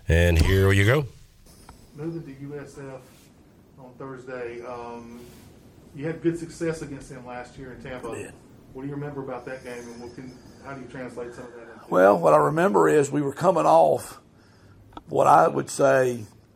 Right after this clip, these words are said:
Speaker 3: I don't give how many years now 'cause it's too many years for me, one of the worst <laughs> games ever that I've been part of as a player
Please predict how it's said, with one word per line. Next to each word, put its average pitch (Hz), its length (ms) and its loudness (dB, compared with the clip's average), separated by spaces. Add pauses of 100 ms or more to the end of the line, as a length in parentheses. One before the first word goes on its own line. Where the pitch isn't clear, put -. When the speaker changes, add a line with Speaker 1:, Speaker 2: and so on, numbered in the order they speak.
(180)
Speaker 3:
I 123 40 -4
don't 127 200 -6
give 131 160 0
how 127 100 -2
many 123 160 -8
years 131 380 -4
now 113 140 -6
'cause 110 140 -12
it's 104 100 -16
too - 140 -8
many 117 160 -8
years 143 220 -4
for 117 140 -14
me, 104 240 -6 (400)
one 143 180 2
of 120 60 -2
the 113 80 -2
worst 135 640 6 (280)
<laughs> - 300 -20
games 123 540 -4 (220)
ever - 500 2 (160)
that 123 100 2
I've 123 160 2
been 120 160 -2
part 123 260 4
of 113 160 0
as 104 120 -10
a 98 40 -14
player 143 520 2